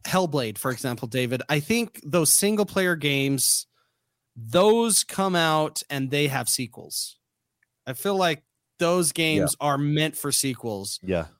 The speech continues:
Speaker 1: No multiplayer. I think there's a distinguish-, you have to distinguish those because people aren't gonna want Hellblade seven <laughs> or whenever it comes out, Hellblade Infinite,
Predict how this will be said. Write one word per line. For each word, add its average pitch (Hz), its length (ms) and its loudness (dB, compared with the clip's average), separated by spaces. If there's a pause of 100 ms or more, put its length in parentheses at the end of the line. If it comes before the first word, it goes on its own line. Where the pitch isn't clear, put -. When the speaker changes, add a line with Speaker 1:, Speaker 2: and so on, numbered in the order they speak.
(220)
Speaker 1:
No 170 340 2
multiplayer. 196 920 2
I 165 120 2
think 220 260 0
there's 190 180 0
a 165 60 -2
distinguish-, 151 840 -2 (200)
you 147 360 0
have 170 180 0
to 151 80 -4
distinguish 147 440 0
those 135 160 -2
because 151 500 -2 (1160)
people 220 320 2
aren't 196 200 2
gonna 190 200 2
want 165 360 2 (100)
Hellblade 160 600 0 (240)
seven 147 560 2 (440)
<laughs> - 400 -20
or 135 180 0
whenever 156 380 0
it 147 120 -4
comes 147 220 -4
out, 131 280 -2 (540)
Hellblade 156 560 0
Infinite, 160 460 -2